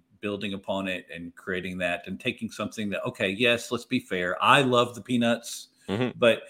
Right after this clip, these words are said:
Speaker 1: it may not be the most popular I P with the average five-year-old. Uh,
Speaker 2: I feel like it's evergreen, uh, in a
Speaker 1: It
Speaker 2: certain
Speaker 1: is
Speaker 2: way.
Speaker 1: very,
Speaker 2: They, you
Speaker 1: it,
Speaker 2: know,
Speaker 1: it
Speaker 2: they don't need to be right in the forefront of culture to kinda just always be there in the background.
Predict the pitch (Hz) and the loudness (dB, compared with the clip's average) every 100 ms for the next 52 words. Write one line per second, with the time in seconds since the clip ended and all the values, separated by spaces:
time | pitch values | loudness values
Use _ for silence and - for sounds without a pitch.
0 | - 135 139 147 131 117 131 120 117 - | 2 4 6 6 6 4 2 4 2 0
1 | 107 107 123 110 101 107 - 110 104 101 | 0 0 2 2 4 2 0 -2 -2 -4
2 | 104 101 104 101 - 110 104 117 113 113 | -2 0 0 -4 -4 -2 0 0 0 0
3 | 113 _ - - - - _ _ - 120 | -4 _ -20 -20 -20 -20 _ _ -4 -4
4 | 113 - _ - _ _ _ _ 139 170 | -4 -8 _ -20 _ _ _ _ 8 8
5 | - 208 196 165 147 - - 120 110 92 | 12 12 12 12 10 4 10 10 10 6
6 | 92 90 85 80 80 - 95 92 92 104 | 6 6 2 -2 -8 0 6 6 6 4
7 | 107 175 202 120 127 185 180 143 143 135 | 8 12 12 12 10 10 10 8 8 10
8 | 139 160 156 190 180 165 156 147 139 135 | 12 10 12 10 10 6 4 4 0 -4
9 | 127 123 107 107 107 - - 110 98 - | 0 0 4 4 4 -2 -2 2 2 2
10 | 95 87 - 90 87 90 82 - - 101 | -4 -4 -2 -2 0 -2 -4 -4 -4 0
11 | 90 90 - - 87 101 90 - 90 87 | 0 -2 -10 -4 -2 0 -2 -4 -4 -2
12 | 82 82 78 85 82 - 80 78 78 78 | 0 -2 -4 -2 -2 -2 -4 -4 -6 -10